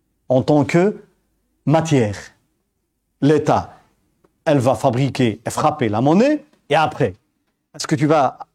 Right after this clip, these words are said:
t'habiller avec de la monnaie ? Non, tu ne vas pas la porter, tu ne vas pas la manger. النقود لا تؤكل ولا تشرب ولا تلبس.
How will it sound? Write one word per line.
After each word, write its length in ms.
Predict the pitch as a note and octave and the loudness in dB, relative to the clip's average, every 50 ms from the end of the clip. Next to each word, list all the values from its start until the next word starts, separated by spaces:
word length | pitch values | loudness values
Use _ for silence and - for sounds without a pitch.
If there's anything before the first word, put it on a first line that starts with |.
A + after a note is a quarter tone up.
| _ _ - | _ _ -2
t'habiller 280 | D#3+ D3+ C#3 C#3 D#3 | -2 0 2 2 2
avec 180 | D3 C3+ C3+ A#2 | 2 2 2 2
de 40 | C3+ | 2
la 80 | D3 | 2
monnaie ? 240 | D#3 G3 A#3+ C4+ A#3+ | 2 2 0 0 -2
Non, 220 | C#4 F4 C#4 - _ _ _ _ _ _ _ | -2 -4 -6 -8 _ _ _ _ _ _ _
tu 100 | _ C#3+ | _ -4
ne 40 | C#3+ | -2
vas 60 | A#3 | -2
pas 60 | - | 0
la 40 | E3 | 0
porter, 360 | G3 F3 - - D3 C3+ C3+ _ _ _ _ _ | -2 -4 -4 -4 -8 -8 -8 _ _ _ _ _
tu 60 | - | -10
ne 40 | C3+ | -4
vas 100 | A#2 G#3+ | 0 2
pas 20 | A#3 | 2
la 80 | A#3 | 4
manger. 380 | G#3+ G3+ F#3+ D#3+ B2+ C#3 C#3+ C#3+ _ _ _ _ _ _ _ _ _ _ _ _ _ _ _ _ _ - | 4 2 2 2 0 -2 -6 -8 _ _ _ _ _ _ _ _ _ _ _ _ _ _ _ _ _ -2
النقود 440 | E3 E3+ F3+ G#3+ - - C#4+ B3 E3+ | 0 2 2 2 2 2 0 0 2
لا 120 | G3 G#3 | 2 0
تؤكل 440 | F3 - A3 F#3+ - - F3+ F3+ G3+ | 0 0 -2 -4 -2 0 0 2 2
ولا 300 | A#3 A#3+ G#3+ G3 F3+ F3 | 2 2 2 2 2 0
تشرب 420 | E3+ - E3+ - - E3 E3+ F3+ A3+ | 0 -2 -4 -4 -2 0 0 0 0
ولا 240 | C#4 C#4 B3+ B3+ | 2 2 2 2
تلبس. 560 | A#3 - C4 A#3+ G3+ D#3+ D#3 D3 - - - | 0 -2 -4 -4 -4 -4 -6 -8 -10 -16 -20